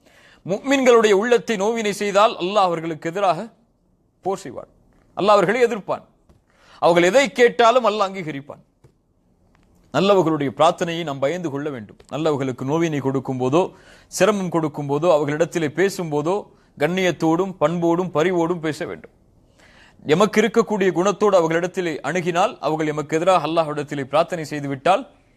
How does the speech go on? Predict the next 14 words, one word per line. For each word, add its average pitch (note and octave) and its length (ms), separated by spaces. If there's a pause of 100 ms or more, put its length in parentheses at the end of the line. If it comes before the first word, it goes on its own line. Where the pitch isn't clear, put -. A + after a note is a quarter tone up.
(140)
அல்லாஹ் D3 220
எம்மை B2+ 300 (640)
பாதுகாக்க D3 480
வேண்டும். A2+ 260 (500)
சாத் - 40
இப்னு F3+ 280
அபி D#3 160
வக்காஸ் D#3 380
ரலியல்லாஹு D3+ 520
அன்ஹு E3+ 300 (280)
தங்களுடைய D3 640 (520)
கடைசி F#3+ 420
காலத்தில் E3+ 540
மரணமானார்கள். D3 680